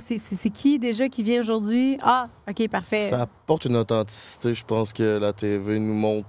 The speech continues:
Speaker 2: pas
Speaker 1: Oui,
Speaker 2: aussi.
Speaker 1: puis une int-, une intrigue, tu sais, que moi, je suis vraiment la, la, dans le podcast, je pense que je suis la personne qui connaît le moins de choses, tu sais, qui pose vraiment beaucoup de questions que j'imagine qu'il y a plein de gens qui se posent les mêmes questions, là, aussi.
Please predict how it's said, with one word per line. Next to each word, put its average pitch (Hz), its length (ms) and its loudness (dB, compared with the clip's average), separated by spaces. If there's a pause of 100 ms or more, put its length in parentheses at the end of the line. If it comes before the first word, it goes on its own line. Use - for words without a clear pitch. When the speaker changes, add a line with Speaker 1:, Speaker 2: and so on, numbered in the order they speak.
(140)
Speaker 2:
pas 117 280 2 (580)
Speaker 1:
Oui, 262 140 6 (100)
Speaker 2:
aussi. 320 140 -4 (240)
Speaker 1:
puis 233 80 -2
une 240 80 4
int-, 262 100 0 (260)
une 220 140 2
intrigue, 240 320 -2 (280)
tu 269 100 0
sais, 294 60 2
que 214 240 2 (440)
moi, 269 80 4
je - 80 -2
suis - 100 -2
vraiment 247 280 2
la, 254 160 2
la, 196 240 0 (400)
dans 262 140 6
le 277 60 -4
podcast, 247 380 0
je - 80 -8
pense 220 180 0
que - 80 -4
je 214 60 -4
suis - 80 0
la 196 40 0
personne 220 340 -4
qui 185 260 -12 (100)
connaît 208 240 0
le 208 60 -4
moins 202 180 -2
de 196 60 -4
choses, 226 260 0
tu - 60 -20
sais, 220 100 -6
qui - 120 -12
pose 220 260 0
vraiment 208 280 2
beaucoup 202 280 -4
de - 40 -20
questions 220 520 0
que 196 240 2 (720)
j'imagine 190 480 0
qu'il 202 80 -2
y - 20 0
a 185 40 0
plein 196 200 0
de 196 60 0
gens 196 140 0
qui 202 100 -8
se - 40 -10
posent 190 400 -2
les 190 120 0
mêmes 190 160 -2
questions, 202 440 0
là, 415 80 -4
aussi. 339 220 0